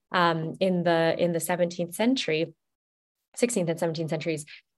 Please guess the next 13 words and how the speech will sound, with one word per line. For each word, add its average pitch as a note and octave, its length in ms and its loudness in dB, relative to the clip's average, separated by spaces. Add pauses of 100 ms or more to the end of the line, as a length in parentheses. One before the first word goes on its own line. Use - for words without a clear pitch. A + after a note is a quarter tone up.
(100)
And, F#3+ 460 6 (120)
uh, E3+ 420 6
so F#3+ 400 2 (240)
my F3+ 560 8 (160)
pathway G#3+ 520 0
through G3+ 220 -2
the F#3 100 0
creative F3+ 320 0
arts F3+ 360 4
was, E3 640 2
on F3 160 2
one F#3+ 220 4
hand, E3 520 2